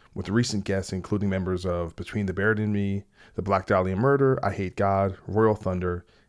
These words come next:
and more. Tune in every Monday for a new episode featuring co-hosts Brandon and Pete, who have great insight on the latest metal news,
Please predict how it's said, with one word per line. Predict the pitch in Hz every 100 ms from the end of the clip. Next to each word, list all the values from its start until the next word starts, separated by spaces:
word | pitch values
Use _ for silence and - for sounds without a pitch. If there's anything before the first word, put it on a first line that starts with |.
| _
and | 95 87
more. | 92 87 - _ _ _ _ _ -
Tune | 120 104
in | 101
every | 82 117 147
Monday | 117 107 104 101
for | - 92
a | 95
new | 139
episode | 123 95 - 92 92 92 92 - - -
featuring | 113 - 98
co-hosts | - 135 117 110 -
Brandon | 98 104 104 110 113 -
and | 101 -
Pete, | - 104 - - _ _ - - - -
who | 120
have | 113 92 87
great | 127 143
insight | 107 117 - 92 90 -
on | 98
the |
latest | 98 101 98
metal | 101 95 98
news, | 92 90